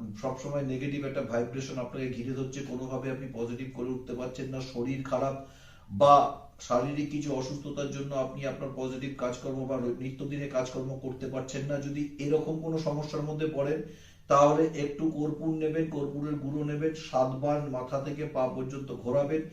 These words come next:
ঘুরিয়ে এটা আগুনে পুড়িয়ে দেবেন। এটা আমি আগেও বলেছি এবং অনেকে আমাকে ফোন করে বলেছেন, "দাদা এটা আপনি আরেকবার বলুন, কি বুঝতে পারছি না।" অনেকে আমাকে রিকোয়েস্ট করেছেন, "আমরা ভালো করে বুঝতে পারছি না, ফোনে অনেকবার বলতে হয়।" তো আমি আরেকবার তাদের জন্য বলে দিলাম,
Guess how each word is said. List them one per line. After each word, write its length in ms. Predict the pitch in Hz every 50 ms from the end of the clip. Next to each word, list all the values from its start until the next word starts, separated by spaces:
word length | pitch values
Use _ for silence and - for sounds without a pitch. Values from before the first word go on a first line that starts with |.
| - - - - - -
ঘুরিয়ে 360 | - 113 131 135 147 151 156 160
এটা 380 | 156 - 123 120 120 - 127
আগুনে 280 | 123 123 131 135 135 131
পুড়িয়ে 360 | 123 131 131 127 127 131 123
দেবেন। 380 | 120 120 120 120 - 110 - - -
এটা 200 | 120 120 120 135
আমি 120 | 135 143 139
আগেও 340 | 120 120 127 139 147 147
বলেছি 340 | 143 143 139 143 143 - 147
এবং 200 | 147 147 135 - -
অনেকে 340 | 120 123 135 139 135 - 139
আমাকে 240 | 139 143 139 143 147 139 -
ফোন 180 | 131 131 135 139
করে 140 | 143 139
বলেছেন, 420 | 139 127 131 131 131 131 139 127 123
"দাদা 220 | 123 120 113 110
এটা 240 | 123 123 120 135 127
আপনি 220 | 120 - - 131
আরেকবার 360 | 120 120 123 120 117 127 131 127
বলুন, 320 | - - 127 135 143 139
কি 200 | 135 - 139 135
বুঝতে 360 | 127 120 120 123 123 131 135
পারছি 320 | 131 131 131 131 - - 135
না।" 200 | 139 151 196 - - - - - - - - - -
অনেকে 360 | - - 139 151 147 - 160
আমাকে 240 | 147 151 156 156 156 151 139 - 139 135
রিকোয়েস্ট 340 | 131 135 151 147 143 -
করেছেন, 340 | 147 147 143 143 143 151 147
"আমরা 200 | 139 139 143 143
ভালো 260 | 127 - - 135 135
করে 180 | 127 139 139 135
বুঝতে 360 | 131 127 131 127 - 135 135
পারছি 280 | 131 139 135 - - 143
না, 60 | 139
ফোনে 340 | 135 - - 120 127 135 131
অনেকবার 420 | 127 127 135 131 127 139 139 120
বলতে 320 | 120 123 123 120 123 135 135
হয়।" 180 | 139 139 139 - - - - - - -
তো 160 | - 120 117 -
আমি 280 | 117 117 123 131 127
আরেকবার 380 | 120 120 127 120 117 - - -
তাদের 280 | 110 113 120 123 120
জন্য 180 | 120 120 120 120
বলে 260 | 110 101 117 113 120
দিলাম, 340 | 123 131 135 147 147 -